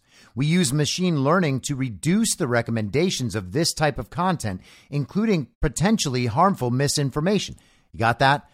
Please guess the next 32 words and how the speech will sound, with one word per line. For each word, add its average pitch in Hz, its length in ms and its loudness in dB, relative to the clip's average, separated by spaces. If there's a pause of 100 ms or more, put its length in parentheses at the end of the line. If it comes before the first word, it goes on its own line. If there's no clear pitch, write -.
(200)
Machine 147 520 2
learning. 123 360 2 (220)
Their 135 300 2
algorithm 117 720 2 (240)
decides 117 680 2 (220)
what - 200 -12
you're 117 260 2
allowed 180 280 6
to 123 60 -4
see, 131 420 0 (240)
and 139 260 2
they 143 420 2 (280)
tone 208 400 2
down 151 640 2 (520)
all 151 200 6
the 190 80 0
stuff 143 600 4 (280)
that 139 120 0
is 143 120 0
going 151 320 6
to 185 220 -2
upset 143 600 2
the 139 80 -4
regime's 131 480 0
agenda. 127 500 0 (400)
So 104 120 -8
they're 127 260 -2
already 220 460 6
doing 185 220 4
it. - 120 -12 (180)
Their 131 160 0
technology 185 840 2